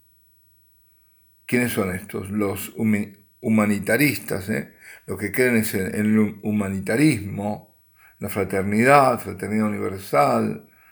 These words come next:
¿eh? Ahí está la, la masonería, por supuesto, metida, ¿eh? En primer, eh, la filantropía, el hombre en el centro, los racionalistas, los panteístas también.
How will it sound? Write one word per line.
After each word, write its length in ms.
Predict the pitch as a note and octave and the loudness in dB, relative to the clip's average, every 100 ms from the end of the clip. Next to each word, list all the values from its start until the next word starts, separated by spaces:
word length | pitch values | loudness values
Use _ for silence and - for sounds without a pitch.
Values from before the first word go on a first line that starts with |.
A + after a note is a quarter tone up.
| - - _ - | -20 -20 _ -4
¿eh? 100 | A2 | 0
Ahí 120 | G2+ | 0
está 180 | G#2 G2 | -2 -6
la, 180 | F#2 F#2 | -4 -6
la 120 | F#2+ | -6
masonería, 680 | F#2 - G2 G2+ C3+ A#2 F#2 | -8 -8 -6 -2 2 2 0
por 140 | F#2 | -6
supuesto, 640 | F#2 - B2 A2 - - G2 | -12 -8 -4 -4 -6 -10 -10
metida, 680 | F#2 F#2 F#2 B2 G#2 G#2 - | -10 -10 -6 -4 -4 -6 -8
¿eh? 180 | G2 G#2+ | -8 -8
En 100 | G#2 | -10
primer, 440 | F#2+ G2 G2+ F#2+ F#2+ - - _ _ _ _ _ | -10 -8 -8 -10 -14 -20 -20 _ _ _ _ _
eh, 400 | - E2+ - - _ _ _ _ _ G2 | -14 -12 -12 -14 _ _ _ _ _ -14
la 240 | F2+ F#2 | -8 -8
filantropía, 1120 | - F#2+ F#2 G2 G2+ - D#3+ C3 A2+ G#2 - - _ _ - - | -6 -6 -6 -6 -2 2 2 4 4 2 -4 -14 _ _ -20 -12
el 120 | - F#3+ | 2 4
hombre 240 | G3 C3 | 4 4
en 60 | G#2+ | 2
el 40 | |
centro, 720 | - C3+ A2+ F#2+ F#2+ G2 - _ _ _ _ _ - | 2 4 4 0 -6 -10 -12 _ _ _ _ _ 0
los 120 | A#2+ | 2
racionalistas, 880 | A#2 A2+ G#2+ C3+ E3+ G#2+ - G#2+ | 2 0 0 2 2 2 -4 -6
los 100 | F#2+ | -6
panteístas 880 | - G2+ G2+ - C#3+ F#3 - - F#2+ | -6 -4 -4 2 4 4 0 -8 -8
también. 640 | G2+ G2+ G2+ G2 F#2+ - | -6 0 0 0 -2 -8